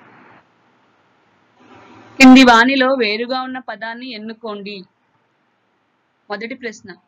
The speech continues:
కాకి, కోయిల, పాము, పిచ్చుక. వేరుగా ఉన్న పదం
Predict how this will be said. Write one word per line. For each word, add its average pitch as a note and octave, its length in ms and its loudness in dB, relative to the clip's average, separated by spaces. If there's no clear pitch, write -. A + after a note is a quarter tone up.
కాకి, A3+ 500 -14
కోయిల, A#3 460 -12
పాము, A3+ 480 -12
పిచ్చుక. C4+ 340 -12
వేరుగా A#3+ 440 -6
ఉన్న B3+ 160 -10
పదం A#3+ 340 -12